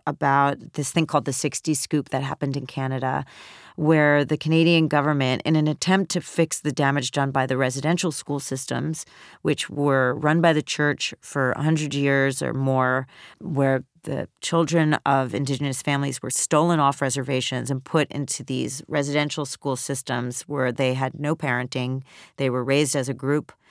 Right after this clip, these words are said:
Their names were removed, their cultures, their language, they were Christianized. They have now discovered mass graves by where these schools were. They were not loved or cared for, and then they were thrown back onto the reservation.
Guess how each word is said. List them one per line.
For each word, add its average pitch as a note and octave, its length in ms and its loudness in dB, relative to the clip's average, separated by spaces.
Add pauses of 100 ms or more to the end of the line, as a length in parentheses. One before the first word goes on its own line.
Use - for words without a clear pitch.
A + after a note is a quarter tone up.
(260)
Their C3+ 100 -2
names D#3+ 340 2
were D#3+ 160 2
removed, D3 640 0
their A#2+ 580 -4
cultures, E3 640 0
their C3 140 2
language, C3+ 640 2 (160)
they C3+ 120 -2
were C3 120 -2
Christianized. C3 840 -2 (420)
They D3+ 120 -2
have D#3 100 2
now D3+ 260 6
discovered C#3 640 -2 (100)
mass C3 420 0
graves C#3+ 480 -2
by C#3+ 200 -2
where C#3 200 -2
these C3+ 160 -4
schools C#3+ 440 -4
were. C3+ 280 -2
They C#3+ 140 -2
were C#3 80 0
not D#3 240 2 (240)
loved D3+ 280 2
or B2 100 -6
cared D#3+ 340 -2
for, C3 180 0
and D#3 180 0
then E3+ 140 4
they F3 100 4
were D#3+ 160 4
thrown D#3 360 0
back C3+ 260 4
onto B2+ 300 -2
the C3 80 -6
reservation. A#2+ 680 -4